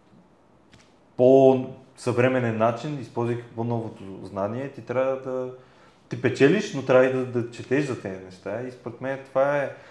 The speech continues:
начина, който, н-, независимо дали правиш, а, фирма или да си предприемач и просто живееш в нашето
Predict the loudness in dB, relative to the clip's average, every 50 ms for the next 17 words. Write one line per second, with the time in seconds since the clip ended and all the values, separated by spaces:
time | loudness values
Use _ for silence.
0 | -20 _ _ _ -4 -2 -2 -2 -2 -4 -8 -6 -4 -2 -4 -4 -4 -6 -10 -10
1 | -10 -14 -20 _ _ _ _ _ _ -8 -6 -6 -6 -4 -4 -4 -2 -2 -2 -4
2 | -4 -4 -2 -2 -2 0 4 6 6 6 6 4 0 -8 -8 -6 -4 -4 -4 -4
3 | -6 -10 -14 -20 -20 _ _ _ _ _ _ _ _ _ _ _ _ _ _ _
4 | _ -20 -20 -20 -20 -20 -14 -6 -4 -4 -2 -2 0 2 2 4 2 2 -2 -4
5 | -8 -14 -16 -14 -14 -14 -10 -8 -6 -4 -2 -2 -2 -2 -4 -8 -16 -18 -20 -20
6 | -20 -20 -18 _ -10 -6 -4 -4 -2 -2 -2 0 0 0 0 0 -2 -4 -4 -4
7 | -8 -14